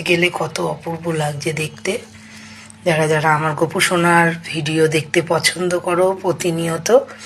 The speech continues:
তাদের জন্য আমার অনেক অনেক শুভকামনা রইল। খুব মিষ্টি লাগছে আজকে আমার গোপু সোনাকে দেখতে। তো একটু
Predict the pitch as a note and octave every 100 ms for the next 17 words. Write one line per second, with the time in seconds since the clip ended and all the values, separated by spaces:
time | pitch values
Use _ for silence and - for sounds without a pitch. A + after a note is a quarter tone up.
0 | - - - - D#3+ D#3+ D3+ E3 D#3+ D#3
1 | D#3+ D#3+ F#3+ G#3+ G3+ G3 F#3 G3 F#3+ F3
2 | F3 F3+ F3+ F3+ F#3 F#3 D4 D#4+ - -
3 | - - - - - A3+ G3+ F3 - F#3
4 | E3+ E3+ D#3+ F3 D#3 E3 D#3+ E3+ D#3+ D#3
5 | E3 E3 E3 D#3+ E3 D#3 D3+ - G#3 -
6 | - - - - - - - - - F3
7 | E3 D#3+ E3 - D3+ -